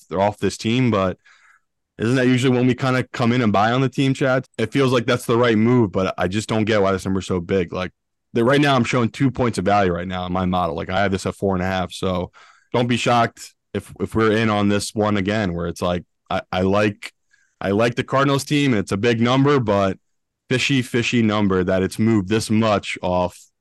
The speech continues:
I don't know, a bad loss, I guess, to the Bengals. So I, I don't know, Chad, just a, a weird number right now that I don't really have a play on.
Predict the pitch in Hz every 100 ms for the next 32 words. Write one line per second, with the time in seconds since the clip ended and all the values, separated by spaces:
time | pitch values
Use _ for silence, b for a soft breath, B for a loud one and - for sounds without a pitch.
0 | _ - 101 98 90 92 98 98 104 107
1 | 101 107 113 95 101 - 101 87 104 135
2 | 127 - 101 - 151 165 165 113 104 101
3 | 123 127 120 113 b b - 110 117 143
4 | 139 131 113 107 101 101 98 101 101 98
5 | 92 - 95 90